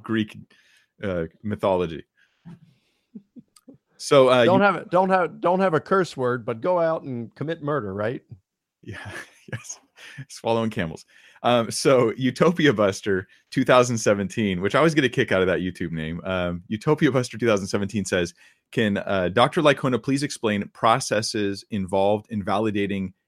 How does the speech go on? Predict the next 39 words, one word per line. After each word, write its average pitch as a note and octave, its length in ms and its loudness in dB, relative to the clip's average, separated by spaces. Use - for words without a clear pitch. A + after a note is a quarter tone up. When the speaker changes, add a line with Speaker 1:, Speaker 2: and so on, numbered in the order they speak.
Speaker 1:
historicity?" G#2 580 -2
And G#2+ 100 -2
let C#3 60 -2
me D#3 140 -2
add A#2+ 340 2
to A#2+ 100 -8
this G2+ 160 -4
question A2 360 -4
a F#2 40 -6
little G#2+ 220 -2
bit, E2+ 220 -6
because G2 380 -4
in A#2 100 -4
my G#2 300 2
research B2+ 460 -4
on G#2 100 0
Richard G#2+ 260 -2
Carrier, G2+ 460 2
he B2+ 100 -2
starts C3+ 300 2
off A#2+ 120 4
some A#2+ 180 -4
of A2 60 -4
his G2+ 120 -4
lectures G2 440 -2
by F#2+ 200 -2
saying G2+ 320 -6
the F2 60 -8
following. F#2+ 520 -4
Um, F2 280 -8
"Every C#3 300 0
single B2+ 400 -2
expert G#2 460 -4
in G#2 100 -4
the G2+ 80 -2
field B2 300 0
of G#2 80 -4
Jesus G#2+ 320 -4
studies D#2 460 -8